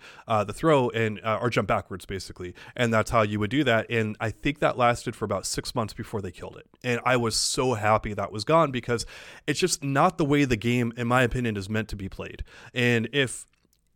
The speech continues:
if a tech is out there and it goes on for a long time, like, crouch teching became a huge, huge, huge, huge part of Street Fighter four. And I think people would have been massively upset, and rightfully so, if Capcom at some point got rid of that.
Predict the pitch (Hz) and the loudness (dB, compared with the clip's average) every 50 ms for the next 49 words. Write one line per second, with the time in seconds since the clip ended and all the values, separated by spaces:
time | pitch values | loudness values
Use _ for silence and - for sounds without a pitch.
0 | _ - 151 160 - 180 151 - - 165 151 - 127 107 117 117 117 117 - 139 | _ -4 -2 2 2 2 2 2 2 0 0 0 0 2 2 4 4 4 4 2
1 | 123 117 104 - 120 120 110 120 117 110 - - 117 104 104 104 110 107 - 151 | 2 2 2 2 0 2 4 2 2 2 0 0 0 0 0 0 -2 -2 0 0
2 | 156 131 123 104 95 - - 139 151 147 - - - 147 - - 120 113 113 104 | 0 0 0 -2 -6 -2 0 2 2 2 0 -2 -2 -2 -2 -2 -6 -6 -6 -6
3 | - 123 117 110 - 120 113 107 104 101 - - - - - 123 135 135 131 127 | -4 -4 -4 -4 -6 -6 -6 -6 -6 -8 -10 -14 -16 -14 -8 -4 -2 0 2 2
4 | 120 110 101 - - - - - - _ _ - - - 170 185 190 160 131 - | 2 2 0 -2 -6 -10 -12 -14 -20 _ _ -16 -8 -2 0 0 0 0 -2 -2
5 | - 160 147 123 - - 131 131 117 - - - 131 120 113 - - 117 110 - | -2 0 0 0 0 0 0 0 -2 -2 -4 0 0 0 0 0 0 -2 -2 -2
6 | - - 117 104 - - - 101 101 90 - - 127 117 107 95 - - - - | -4 -6 -6 -6 -4 -2 -2 -2 -2 -4 -4 -2 0 0 0 -2 -4 -12 -20 -20
7 | - _ - 131 123 120 117 110 - 131 101 - 143 135 - 139 127 120 117 101 | -12 _ 0 2 4 4 4 2 0 -2 -2 -2 -2 0 2 2 2 2 2 0
8 | 104 101 104 107 110 120 123 - - 120 120 120 113 107 95 - - 185 170 - | 0 0 0 2 2 2 2 0 -2 -2 -2 0 0 0 -2 0 0 2 2 2
9 | - 131 117 110 107 110 120 117 - - 117 113 113 - - - 139 127 110 - | 0 -2 -4 -2 0 0 0 0 -2 -4 -4 -4 -2 -2 0 0 0 0 0 -2
10 | 117 - - - 123 117 - - 123 113 90 - - - 131 123 120 - - 120 | -4 -4 0 0 0 0 0 -2 -4 -4 -4 -4 -4 -4 -6 -6 -6 -6 -4 -4
11 | 113 - - 110 113 107 - - - 101 95 90 - 85 82 - | -4 -4 -6 -6 -4 -4 -4 -4 -6 -6 -6 -8 -10 -12 -16 -16